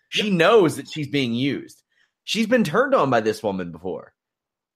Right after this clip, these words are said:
Speaker 1: And when Mickie James is out there, you know, she doesn't have the flaps on, so maybe,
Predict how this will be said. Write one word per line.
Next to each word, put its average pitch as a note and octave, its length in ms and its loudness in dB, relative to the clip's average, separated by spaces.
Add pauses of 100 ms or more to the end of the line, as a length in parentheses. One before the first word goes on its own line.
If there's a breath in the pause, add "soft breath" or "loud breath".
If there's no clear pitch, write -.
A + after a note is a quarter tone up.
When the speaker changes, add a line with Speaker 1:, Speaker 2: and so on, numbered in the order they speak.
(760)
Speaker 1:
And E3 320 2 (540)
when G3 500 -2
Mickie C#4+ 240 -2
James A3 280 -2
is C#3+ 120 -4
out D3+ 300 0
there, D2 320 -6 (640)
you A2+ 120 -10
know, A2 120 -2
she B2 180 -6
doesn't E3 220 0
have D3+ 180 0
the B2 60 -4
flaps C#3+ 520 -2
on, C3+ 280 2
so B2+ 120 -2
maybe, C3 460 -2